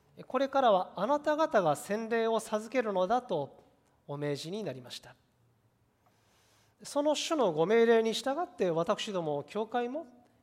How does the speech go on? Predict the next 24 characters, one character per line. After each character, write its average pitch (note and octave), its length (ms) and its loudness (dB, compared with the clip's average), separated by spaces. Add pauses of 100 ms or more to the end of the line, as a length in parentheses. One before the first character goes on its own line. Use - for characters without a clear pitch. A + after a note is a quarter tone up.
洗 G3 460 -4
礼 C4+ 220 0
と - 400 -14
い C3+ 140 -10
う C3 60 -12
こ C#3 160 -14
と B3 200 -8
を C3+ 120 -8
し - 140 -14
続 D#3+ 200 -12
け G3+ 140 -6
て - 120 -20
い - 20 -20
る。 - 60 -20 (1800)
洗 G3 300 -6
礼 A3+ 100 2
っ A3+ 40 0
て A3+ 160 -2
何 D#3+ 220 -4
で G#3 120 -6
し - 120 -10
ょ B2 40 -18
う - 20 -20
か？ - 180 -20